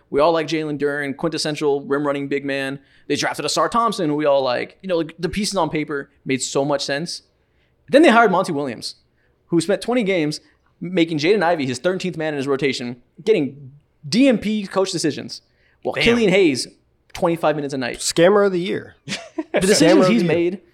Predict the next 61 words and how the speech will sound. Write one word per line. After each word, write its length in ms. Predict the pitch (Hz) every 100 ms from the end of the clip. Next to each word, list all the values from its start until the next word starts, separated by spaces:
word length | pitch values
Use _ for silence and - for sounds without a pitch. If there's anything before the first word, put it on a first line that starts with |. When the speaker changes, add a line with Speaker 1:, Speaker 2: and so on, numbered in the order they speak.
| _ _ _ _ _
Speaker 1:
and, 320 | 208 196 180
like, 340 | 202 185 - - _ _ _ _
I'm 100 | 185
sure 160 | 170 214
he's 140 | 180
good 120 | 160
at 60 | 147
his 60 | 135
job. 360 | 120 117 139 -
He 140 | 160
got 280 | 143 127 127
a 20 |
lot 200 | 123 147
of 60 | 139
money 220 | 127 127
because 340 | 120 131 113
he 160 | - 147
brought 280 | 135 127 127
the 80 |
Suns 480 | 127 - 131 120 117
to 300 | - 131 113
relevancy 720 | 110 123 123 120 - 123 117 117
when 120 | 123
they 80 | 117
had 160 | 120 117
a 140 | 120
solid 320 | - 156 139 139
young 140 | 135
core. 380 | 147 135 131 - _ _
He 140 | -
brought 220 | 147 135
in 100 | 135
a 40 | 127
culture 440 | - 131 131 139
of 120 | 127
winning 380 | 117 120 120 117
and 60 | 117
all 120 | 117
this 140 | 139 127
stuff. 400 | 143 113 117 - _ _ _ _
Happens 300 | 117 117 123
to 60 | 120
coincide 420 | 123 120 135 120
with 80 | 120
Chris 120 | 135
Paul 200 | 160 151
getting 100 | 139
in 60 |
there 100 | 139
too. 300 | 131 190 131
I 20 | 120
don't 80 |
know 140 | 127 123
who 100 | 143
was 140 | 139
responsible 300 | 139 143 143
for 80 | 147
what, 280 | 196 147 143
but, 140 | 139
you 40 | 202
know, 200 | 143